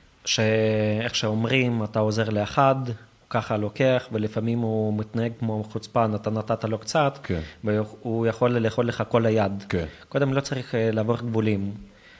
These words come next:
Speaker 2: כן.
Speaker 1: הרבה לא מבינים את זה.
Speaker 2: כן.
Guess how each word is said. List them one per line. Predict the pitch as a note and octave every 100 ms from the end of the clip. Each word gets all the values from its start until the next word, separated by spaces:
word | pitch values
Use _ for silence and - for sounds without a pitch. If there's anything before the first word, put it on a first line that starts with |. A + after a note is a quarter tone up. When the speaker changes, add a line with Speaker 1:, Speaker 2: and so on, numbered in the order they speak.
| - A2+
Speaker 2:
כן. |
Speaker 1:
הרבה | A2 B2+ C#3 C#3 C3+ C3 B2 A#2 A2+
לא | A#2 B2
מבינים | B2+ A#2 A2+ G#2+
את | G#2
זה. | A2 A2+ C3+ - - - - - -
Speaker 2:
כן. | -